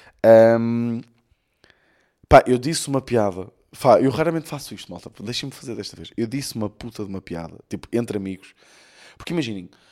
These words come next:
escrever uma piada boa, tipo, é bué da fixe, e quando ela resulta em palco, é altamente. Mas quando eu digo uma piada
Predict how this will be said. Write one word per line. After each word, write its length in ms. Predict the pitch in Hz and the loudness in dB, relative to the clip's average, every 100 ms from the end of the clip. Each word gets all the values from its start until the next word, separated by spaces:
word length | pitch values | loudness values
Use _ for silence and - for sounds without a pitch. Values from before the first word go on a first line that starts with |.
| _ _ _ | _ _ _
escrever 340 | - - 208 233 | -12 -6 -2 0
uma 140 | 180 | -2
piada 260 | 160 151 123 | -2 -2 -2
boa, 360 | 113 127 107 | 2 2 2
tipo, 220 | - - 110 | -4 -6 -4
é 40 | |
bué 120 | 104 | -2
da 80 | 92 | -4
fixe, 440 | - 107 98 - | -10 -10 -8 -12
e 40 | 107 | -12
quando 200 | 113 104 | -10 -8
ela 120 | 101 | -8
resulta 320 | - 110 101 | -8 -12 -8
em 60 | 90 | -6
palco, 460 | 101 95 82 - _ | -2 -2 -4 -20 _
é 60 | 98 | -10
altamente. 520 | 85 82 76 67 - | -8 -12 -14 -18 -14
Mas 280 | 107 104 - | -8 -6 -8
quando 240 | - 107 | -8 -10
eu 60 | 107 | -8
digo 180 | 151 180 | -8 -8
uma 120 | 135 | -10
piada 380 | - 90 82 | -8 -10 -10